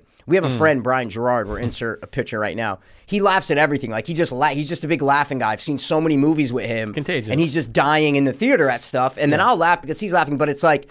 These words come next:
Speaker 1: he's like the opposite of me, I feel, when watching comedy movies. G, like, laughs at a lot of shit. I'll just be like, even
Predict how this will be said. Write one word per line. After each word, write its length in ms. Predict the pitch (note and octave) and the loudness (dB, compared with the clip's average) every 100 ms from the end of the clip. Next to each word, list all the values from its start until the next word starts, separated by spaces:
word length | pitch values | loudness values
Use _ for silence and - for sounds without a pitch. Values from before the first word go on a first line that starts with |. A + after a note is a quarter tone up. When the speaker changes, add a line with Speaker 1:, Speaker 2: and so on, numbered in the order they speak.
| - _ _ | -20 _ _
Speaker 1:
he's 400 | G3+ A3 G#3 - - | -2 0 0 -6 -2
like 180 | E3+ C3+ | -2 -2
the 160 | D#3 - | -4 0
opposite 640 | D3 - D#3 - C#3+ - | 0 0 -4 0 0 0
of 160 | C#3+ A2 | -2 0
me, 360 | B2 C3+ D3 B2+ | 0 2 2 2
I 100 | A#2 | 0
feel, 280 | - B2+ | -2 -4
when 240 | A#2 B2 A#2 | -2 -4 -4
watching 420 | A#2+ B2+ - A#2+ | -2 -2 -4 -10
comedy 400 | - B2 A2+ G#2 | -4 -4 -4 -8
movies. 420 | G2 F2 D2+ - _ _ G#2 | -10 -12 -12 -14 _ _ -6
G, 220 | C3+ F3 | -2 2
like, 180 | E3 C3 | 2 2
laughs 300 | D3 C#3+ D3 | 0 0 0
at 80 | |
a 40 | C3 | 0
lot 120 | B2 | -2
of 60 | G#2+ | -2
shit. 220 | D#3 - | -6 0
I'll 180 | D#3 G#3+ | 2 2
just 200 | G#3 - | 0 -4
be 120 | E3+ | 0
like, 260 | D#3 B2 - - - | 2 0 -6 -18 -6
even 380 | G#3+ B3 E4 | -2 0 -2